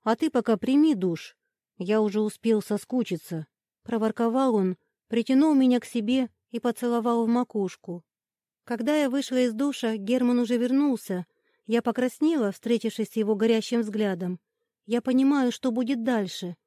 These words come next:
И хоть мы занимались любовью весь день, я чувствовала, как тело загорается огнем желания, когда я на себе ловлю взгляд любимого. Как же я люблю его,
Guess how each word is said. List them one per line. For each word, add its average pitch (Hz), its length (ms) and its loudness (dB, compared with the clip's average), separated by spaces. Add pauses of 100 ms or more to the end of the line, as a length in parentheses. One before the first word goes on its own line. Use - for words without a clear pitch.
(380)
И 240 120 -2
хоть 262 220 -4
мы 254 140 2
занимались 254 560 0
любовью 226 560 0
весь 208 260 0
день, 240 380 -2 (320)
я 226 240 2
чувствовала, 202 800 -2
как 214 180 -4
тело 240 280 2
загорается 226 720 2
огнем 220 360 4
желания, 214 720 2 (300)
когда 220 320 2
я 233 60 4
на 226 100 4
себе 247 320 -2
ловлю 247 320 2
взгляд 226 420 -2
любимого. 185 680 -2 (600)
Как 285 260 0
же 262 100 2
я 269 160 2
люблю 254 380 2
его, 180 380 -2